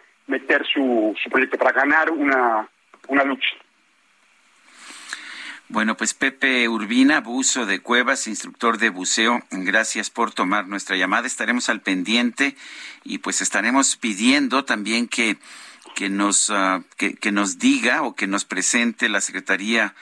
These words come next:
Speaker 2: del Medio Ambiente esta autorización del manifiesto de impacto, de la manifestación de impacto ambiental. Gracias por
Speaker 1: Por,
Speaker 2: hablar
Speaker 1: por
Speaker 2: con
Speaker 1: el momento,
Speaker 2: nosotros.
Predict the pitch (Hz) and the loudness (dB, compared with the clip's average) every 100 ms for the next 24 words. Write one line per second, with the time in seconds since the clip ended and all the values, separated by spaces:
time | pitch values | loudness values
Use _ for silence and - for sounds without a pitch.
0 | - - - 92 87 110 117 113 104 107 | -20 -20 -10 -6 -2 0 0 -2 -4 -6
1 | 110 117 104 98 - 104 98 92 87 90 | -2 0 0 -2 0 2 2 2 0 -4
2 | - 90 - 95 - 117 117 104 90 87 | -6 -4 -2 -2 0 0 0 0 0 -2
3 | 85 - 101 - 98 85 73 90 - 92 | -2 -4 -4 -2 -2 -2 -2 -4 -4 -6
4 | 85 82 87 - 92 95 - 110 101 85 | -2 -2 -2 -4 -4 -4 -2 -2 -2 -2
5 | 90 - 87 80 78 - 73 - - - | -4 -4 -6 -6 -6 -2 -4 -4 -18 -14
6 | - - - - 117 127 - 117 104 92 | -14 -14 -12 -4 -2 -2 -2 0 2 0
7 | 90 151 214 240 - 254 - | 2 4 4 2 2 0 0